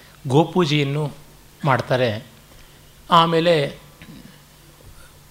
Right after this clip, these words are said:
ಅದಕ್ಕಿಂತ ಮುಂದೆನೇ, ನೆನ್ನೆಯೇ ನೀರು ತುಂಬೋ ಹಬ್ಬ ಆಗಿತ್ತು, ಅದನ್ನು ಕುಕ್ಕುರ ತ್ರಯೋದಶಿ ಅಂತ ಕರೀತಾರೆ.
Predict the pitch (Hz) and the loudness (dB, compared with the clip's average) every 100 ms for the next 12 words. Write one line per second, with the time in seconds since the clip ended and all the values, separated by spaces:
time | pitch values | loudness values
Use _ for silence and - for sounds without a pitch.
0 | - - - 165 175 175 196 160 147 156 | -20 -16 -6 -4 -2 -2 2 2 2 2
1 | 165 135 - 160 160 143 165 190 180 135 | 0 0 -8 -6 0 2 2 2 0 -2
2 | 131 - - - - 165 175 185 170 147 | -6 -16 -20 -20 -6 2 2 2 -2 0
3 | 135 139 139 131 123 - 160 - 165 147 | 0 2 2 2 0 -4 -8 -2 0 0
4 | 160 160 127 - - - - - - - | 2 0 0 -6 -20 -20 -20 -20 -20 -6
5 | 175 170 - 214 208 208 - 151 151 160 | -4 -4 0 2 2 0 0 0 2 2
6 | 147 143 147 131 175 156 127 120 131 139 | 2 -2 -4 -4 -6 -4 -4 -2 -2 0
7 | 120 123 | -4 -6